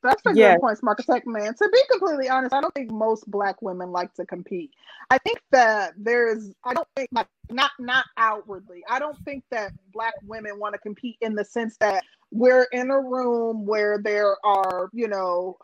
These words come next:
Speaker 1: five attractive men and there are thirty plus, uh, attractive women, and we're kind of, like, vying for this man's attention in order to get him to buy into what we're selling.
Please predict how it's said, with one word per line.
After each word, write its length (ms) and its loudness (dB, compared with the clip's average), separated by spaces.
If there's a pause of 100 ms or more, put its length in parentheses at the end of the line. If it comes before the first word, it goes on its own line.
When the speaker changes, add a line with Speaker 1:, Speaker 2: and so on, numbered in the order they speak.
(120)
Speaker 1:
five 520 2 (380)
attractive 580 -10 (100)
men 400 -10
and 200 -8
there 280 2
are 540 2 (180)
thirty 260 4
plus, 420 -8 (540)
uh, 300 -2
attractive 540 -6
women, 480 -6 (260)
and 300 -8
we're 180 4
kind 400 2
of, 180 -2
like, 220 0
vying 520 -2
for 200 -4
this 160 -4
man's 240 -8
attention 400 -4
in 160 -8
order 340 2
to 140 -12 (220)
get 240 2
him 280 -4
to 100 0
buy 280 6 (100)
into 220 -8
what 180 -2
we're 80 -10
selling. 460 -4